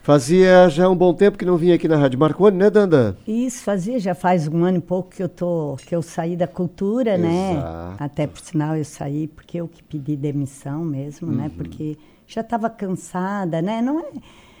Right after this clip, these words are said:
Speaker 2: é que a gente ainda, porque às vezes tem gente, "Ah, porque tá velha." Não é isso, eu nem me sinto velha.
Speaker 1: Uhum.
Speaker 2: Minha mentalidade ainda tá muito boa, assim, mas é um, um, é pra gente descansar, ficar mais em casa com o marido, se curtir,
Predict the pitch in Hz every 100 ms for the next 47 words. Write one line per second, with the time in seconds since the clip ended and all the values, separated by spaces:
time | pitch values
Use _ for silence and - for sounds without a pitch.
0 | _ _ 190 190 - 185 185 196 - 180
1 | 185 185 175 175 165 196 180 196 190 190
2 | 175 196 214 220 - 170 - 160 147 151
3 | 147 175 226 277 254 - 175 175 208 233
4 | 233 - 180 160 147 143 135 127 131 120
5 | 104 85 82 80 92 175 170 170 165 165
6 | 160 156 165 175 180 185 175 175 175 180
7 | 180 170 160 196 196 156 - 175 165 -
8 | - _ - 180 185 185 214 226 233 247
9 | 269 _ 247 247 240 - 220 220 254 233
10 | 277 277 220 254 - 247 247 - 233 254
11 | 262 254 - - 180 185 196 156 180 165
12 | - 196 208 165 170 175 170 170 160 185
13 | 208 151 156 - - 180 - 202 208